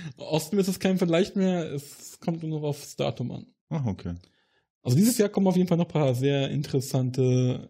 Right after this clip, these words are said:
Speaker 2: Nice.
Speaker 1: Gespräche raus.
Speaker 2: Nice. Freut mich.
Speaker 1: Mich auch. Exklusive Informationen im Gespräch, das passt bei uns ins,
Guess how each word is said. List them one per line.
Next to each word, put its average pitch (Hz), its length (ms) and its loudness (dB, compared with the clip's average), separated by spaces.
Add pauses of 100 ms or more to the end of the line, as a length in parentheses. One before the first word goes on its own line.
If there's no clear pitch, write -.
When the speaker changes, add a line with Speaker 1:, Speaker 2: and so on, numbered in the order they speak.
(140)
Speaker 2:
Nice. 135 140 2
Speaker 1:
Gespräche 139 340 2
raus. 120 360 -6
Speaker 2:
Nice. 147 380 0 (400)
Freut - 240 0
mich. - 260 -8 (260)
Speaker 1:
Mich 143 220 -2
auch. 135 340 -2 (720)
Exklusive 143 760 2
Informationen 131 760 -4
im 127 140 -4
Gespräch, 131 560 -6
das 135 180 2
passt - 240 0
bei 160 80 0
uns 139 200 -2
ins, 127 420 -6